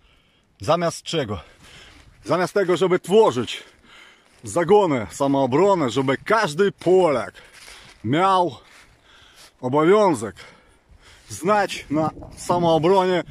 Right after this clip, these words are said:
ojczyzny swojej. A, kiedyś to Macierewicz załatwiał.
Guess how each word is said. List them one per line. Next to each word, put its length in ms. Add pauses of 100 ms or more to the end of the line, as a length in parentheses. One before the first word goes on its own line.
(220)
ojczyzny 920 (160)
swojej. 380 (1080)
A, 220 (220)
kiedyś 240
to 120 (160)
Macierewicz 760 (540)
załatwiał. 640